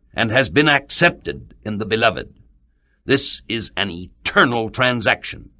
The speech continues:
that was first made in the heart of the Godhead before the creation of the universe.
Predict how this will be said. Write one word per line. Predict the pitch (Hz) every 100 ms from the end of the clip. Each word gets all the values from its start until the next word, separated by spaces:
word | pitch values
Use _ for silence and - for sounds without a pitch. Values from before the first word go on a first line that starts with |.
| _ _ _ -
that | - 107
was | 101
first | - 180 170 -
made | 104 156 165 156
in | 147
the | 127
heart | 113 120 120 - -
of | 110 87
the |
Godhead | 98 76 127 82 87 65 - _ _ _ _
before | 87 - 160 175 160
the |
creation | 117 123 127 135 117
of | 120
the | 107
universe. | 107 101 80 64 -